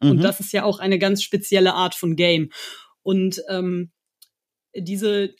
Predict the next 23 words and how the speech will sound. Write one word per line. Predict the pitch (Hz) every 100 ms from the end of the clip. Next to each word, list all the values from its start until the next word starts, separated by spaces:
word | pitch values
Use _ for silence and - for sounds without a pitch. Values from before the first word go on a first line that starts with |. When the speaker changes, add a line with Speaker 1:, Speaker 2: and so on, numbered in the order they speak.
| _
Speaker 1:
<clears throat> | 294 311 294 294 214 - _ _ _ _ _ -
was | 208
mir | 220
da | 214
aufgefallen | 220 - 220 220
ist, | 214
das | 208 202
kann | 220
man | 220
auch | 202 196 196 _
durchaus | 190 185 269 254 208
auf | -
den | 220 196
Horror | 220 208
übertragen, | 190 180 196 226 185 202 262 - - -
nämlich, | - 196 214 -
dass | 214 220
gerade | - 190 247 233
solche | 220 220 220 214 214 202
Indie-Produktionen | 214 269 294 190 180 190 175 170 - - 180 180 185 190 214 285 - - - -
ganz | 196 269 269
häufig, | 240 247 262 - 254 247 - - -
äh, | 214 208 208 208